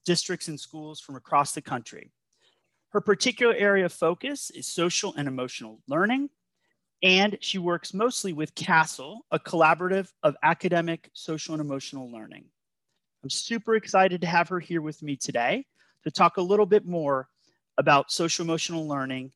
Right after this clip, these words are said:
and what we can do as educators to be prepared for students as they come back to school.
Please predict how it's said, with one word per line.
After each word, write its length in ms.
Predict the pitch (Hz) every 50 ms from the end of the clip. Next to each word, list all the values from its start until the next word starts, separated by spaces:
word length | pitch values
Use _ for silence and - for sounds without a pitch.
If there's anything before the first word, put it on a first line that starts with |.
| _ _ _ _ _ _ _ _ _
and 320 | 180 202 208 196 180 160 147
what 180 | 143 156 -
we 100 | - 180
can 200 | 180 - 185 170
do 160 | 151 165 156 147
as 100 | 135 147
educators 640 | 151 151 - 147 131 - 143 135 123 123 120 117 117
to 120 | - - 143
be 80 | 151
prepared 480 | 139 - 143 127 - - 156 143 143 139
for 140 | - 160 156
students 640 | - - - 135 127 120 123 120 117 - - - - _ _ _
as 80 | - 127
they 120 | - 127
come 200 | 123 - 123 117
back 280 | 113 110 107 104 - -
to 60 | - -
school. 400 | - - - - - - _